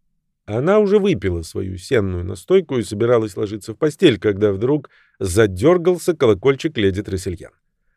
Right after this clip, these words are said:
Она взглянула на часы и заметила время: двадцать пять минут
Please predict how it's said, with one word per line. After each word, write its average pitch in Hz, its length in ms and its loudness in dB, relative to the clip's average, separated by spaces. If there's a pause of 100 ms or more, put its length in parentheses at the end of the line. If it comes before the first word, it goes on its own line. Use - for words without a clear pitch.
Она 82 300 -2
взглянула 101 540 2
на 101 160 -2
часы 101 340 -8
и 135 80 -4
заметила 120 520 -2
время: 127 360 -4 (160)
двадцать 135 460 2
пять 120 220 -2
минут 107 300 -2